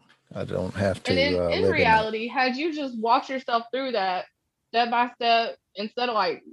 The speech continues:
Speaker 2: you know, not wake up and spend thirty minutes in the bed, but if you had just got up and walked slowly and got, you'd have got it done in time to get to work, I'm sure.
Speaker 1: Yeah,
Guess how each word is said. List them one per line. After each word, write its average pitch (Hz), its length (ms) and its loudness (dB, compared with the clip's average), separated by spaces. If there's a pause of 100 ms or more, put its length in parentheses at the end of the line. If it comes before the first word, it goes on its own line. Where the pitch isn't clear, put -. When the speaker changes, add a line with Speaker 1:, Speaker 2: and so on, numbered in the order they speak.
Speaker 2:
you 196 160 -6
know, 180 120 -2
not 185 220 0
wake 175 240 -2
up 170 160 -2
and 160 140 -16
spend 180 220 -10
thirty 165 220 -2
minutes 160 280 -10
in 170 60 -10
the 160 60 -8
bed, 196 260 4
but 170 140 -2
if 196 120 -8
you 302 120 -6
had 233 100 -6
just 202 180 -8
got 185 180 -2
up 180 160 -4
and 180 100 -12
walked 180 400 -4
slowly 180 560 -2 (300)
and 175 120 -10
got, 180 200 -8
you'd 320 180 -2
have 196 100 -2
got 180 160 -2
it 165 140 -4
done 180 220 -4
in 170 120 -10
time 165 300 -8
to 165 60 -16
get 156 180 -10
to 147 80 -12
work, 151 220 -6
I'm 151 120 -12
sure. 156 220 -12
Speaker 1:
Yeah, 107 200 -2